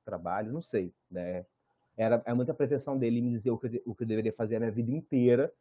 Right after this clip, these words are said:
e eu não acho que ele se colocou neste local. Eu acho que ele me deu uma dica, talvez só pra eu conseguir me sobressair, talvez no início. E eu botei em prática.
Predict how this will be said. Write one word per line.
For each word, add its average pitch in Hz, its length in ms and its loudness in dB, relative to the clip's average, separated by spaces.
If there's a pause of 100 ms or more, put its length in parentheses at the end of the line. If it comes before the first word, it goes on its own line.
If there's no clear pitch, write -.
(180)
e 156 40 -4
eu 170 120 2
não 220 180 4
acho 156 220 2
que - 80 -8
ele 139 80 -8
se - 100 -20
colocou 147 340 -2
neste 131 280 -4
local. 95 500 -2 (160)
Eu 113 100 0
acho 107 140 2
que - 80 -6
ele 113 80 0
me 117 80 0
deu 117 140 0
uma 135 180 -2
dica, 135 320 -4
talvez 127 300 -4
só 131 100 -2
pra 135 140 -4
eu - 40 -4
conseguir 127 300 -8
me 127 100 -2
sobressair, 120 720 0 (380)
talvez 110 280 -4
no 113 120 -2
início. 104 480 -10 (440)
E 147 80 -4
eu 180 100 6
botei 247 380 8
em 233 80 2
prática. - 480 -10